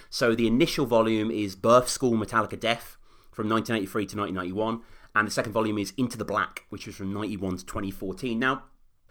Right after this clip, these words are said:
I do really like these. And again, I haven't gone back and read them. I'm just telling you what I felt at the time. I certainly didn't feel that these needed to be two volumes. I think that, you know, um,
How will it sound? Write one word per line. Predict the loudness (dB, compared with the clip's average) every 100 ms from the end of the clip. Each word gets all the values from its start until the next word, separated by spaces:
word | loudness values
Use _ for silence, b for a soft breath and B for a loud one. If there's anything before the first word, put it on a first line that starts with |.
| -20 _ -20 b b
I | 6
do | 6 6
really | 6
like | 8 6
these. | 4 -2 -2 -2
And | 0
again, | 2 4 4 4 2 b b b 4
I |
haven't | 8 8 8
gone | 0 2
back | 6 6 4 -2
and | 0
read | 2 2 2
them. | 2 2 0
I'm | -2
just | -2 -4
telling | 2 6
you | 6 2
what | -4 -2 -4
I |
felt | -2 0 0
at | 0
the | -8
time. | -4 0 2 2 0 B B B B B -2
I | 0
certainly | 2 6 6 4 -2 -4 -8 0
didn't | 0 2 -2 -4 -16
feel | -12 0 4 6 6 4 0 -6 -6
that | 0 0 -2
these | 0 2 2
needed | 4 4 4 -2 -4
to | -4
be | -4 -4 -4 -8
two | -8 -4 -4
volumes. | -2 -2 -2 -4 -10 -8
I | -8
think | -8 -6 -6 -6 -6
that, | -2 -2 -4 b b b
you | -2
know, | 0 0 0 0
um, | 2 2 -2 -6